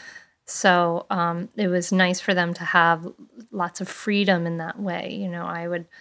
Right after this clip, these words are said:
um, I would say, "I'm gonna go <laughs> and rest and in the shade of these trees and read my book." And they'd say, "Okay, I'm going here." And it was totally fine.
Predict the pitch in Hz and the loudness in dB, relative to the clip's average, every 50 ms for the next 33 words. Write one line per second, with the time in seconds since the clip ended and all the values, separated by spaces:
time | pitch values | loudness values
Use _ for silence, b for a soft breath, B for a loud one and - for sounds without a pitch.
0 | b b b b b b b b _ _ _ - 220 190 180 170 165 165 170 170 | b b b b b b b b _ _ _ -6 -4 -2 -2 -2 -4 -4 -4 -6
1 | 175 170 - _ _ _ _ _ - 185 180 180 180 170 - - 180 180 180 - | -8 -8 -12 _ _ _ _ _ -4 0 0 0 0 0 0 0 0 2 2 4
2 | 185 185 196 202 202 196 185 185 175 190 190 190 185 185 180 180 - - 208 180 | 4 4 4 4 4 4 4 4 6 6 8 8 8 6 4 4 2 -2 -4 -2
3 | - 180 202 196 196 208 220 214 214 202 190 185 B B B B B 320 285 269 | -2 -2 0 0 2 4 4 6 6 6 4 2 B B B B B -2 -2 -4
4 | 247 202 B - 202 208 202 202 - - - - - - - - - - - 202 | -6 -8 B -2 4 4 4 4 4 0 -6 -8 -8 -10 -12 -10 -6 -4 0 2
5 | 202 202 196 190 185 180 190 190 - - 220 196 196 196 - 220 208 202 208 202 | 2 2 4 2 2 2 0 -2 2 2 4 4 4 4 4 4 4 6 4 4
6 | 202 196 185 196 190 190 196 - - 240 220 208 208 202 202 202 196 196 - 180 | 2 0 0 -2 -2 -2 -2 0 2 2 2 4 4 2 2 2 0 0 -2 -2
7 | 180 180 202 214 202 185 190 190 185 185 202 196 202 208 208 - 190 180 175 175 | 0 0 0 2 2 2 2 2 4 4 4 4 4 2 0 -2 -4 -4 -2 -2
8 | 180 185 185 185 196 - - _ _ _ _ _ _ - 180 175 170 165 _ - | -4 -4 -6 -6 -8 -14 -20 _ _ _ _ _ _ -4 -4 -4 -4 -8 _ -20
9 | - - 190 180 180 190 220 277 - - 269 247 254 254 226 226 240 226 226 233 | -12 -8 -6 -4 -4 -4 -4 -4 -4 -2 0 0 2 0 0 0 -2 -2 -2 -2
10 | 226 226 220 226 214 233 202 180 175 175 175 175 190 - - - 185 180 185 190 | -2 -2 -2 0 0 0 0 0 0 -2 -2 -6 -8 -10 -8 -6 -4 -4 -4 -4
11 | 185 - - - - 180 170 175 175 175 - 165 156 - - | -4 -6 -6 -4 -2 -2 0 -2 -4 -4 -4 -4 -4 -6 -8